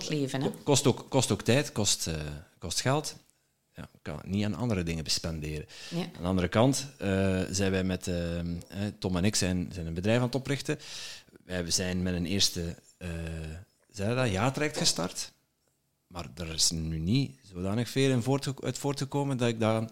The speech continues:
Speaker 2: financieel de mogelijkheid heb om, eh,
Speaker 1: Ja.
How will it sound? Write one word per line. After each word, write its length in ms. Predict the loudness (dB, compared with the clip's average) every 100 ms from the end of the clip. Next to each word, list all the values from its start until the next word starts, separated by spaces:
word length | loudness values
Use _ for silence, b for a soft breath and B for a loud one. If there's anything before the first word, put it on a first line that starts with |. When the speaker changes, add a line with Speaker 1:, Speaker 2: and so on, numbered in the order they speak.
| -10 _ _
Speaker 2:
financieel 720 | -4 0 4 4 4 4 -2
de 80 | 0
mogelijkheid 500 | 4 6 6 4 4
heb 200 | 4 0
om, 340 | 0 2 4 2 B B B
eh, 760 | -4 2 4 4 4 4 2
Speaker 1:
Ja. 200 | 6 4